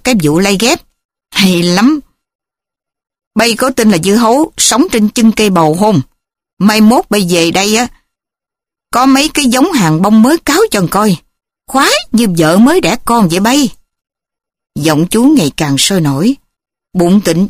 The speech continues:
như có Tết trong đó. Tịnh tự hỏi, nếu rủi mà chú chết, không được ngồi kể chuyện cho chú nghe. Cô đã khóc ngon lành một mình khi nghĩ về điều đó.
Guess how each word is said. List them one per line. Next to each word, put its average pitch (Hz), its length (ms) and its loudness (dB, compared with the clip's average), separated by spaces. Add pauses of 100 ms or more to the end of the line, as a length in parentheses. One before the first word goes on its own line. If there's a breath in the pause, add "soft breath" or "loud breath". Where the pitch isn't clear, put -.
như 220 140 0
có 254 220 -2
Tết 294 360 -2
trong 196 180 -2
đó. 214 280 -2 (800)
Tịnh 170 280 0
tự 160 180 -2
hỏi, 175 400 -2 (280)
nếu 262 180 2
rủi 170 260 2
mà 208 160 2
chú 254 220 -2 (140)
chết, 311 300 0 (380)
không 254 280 0
được 170 220 0
ngồi 156 260 -2
kể 185 140 -2
chuyện 170 240 -2
cho - 100 -4
chú 277 120 -4
nghe. 269 400 4 (640)
Cô 220 200 0
đã 180 140 -2
khóc - 300 -6
ngon 254 240 4
lành 175 260 0
một 135 220 -4
mình 147 260 0 (300)
khi 247 160 0
nghĩ 175 340 -2 (120)
về 165 260 0
điều 143 200 -2
đó. 185 300 -4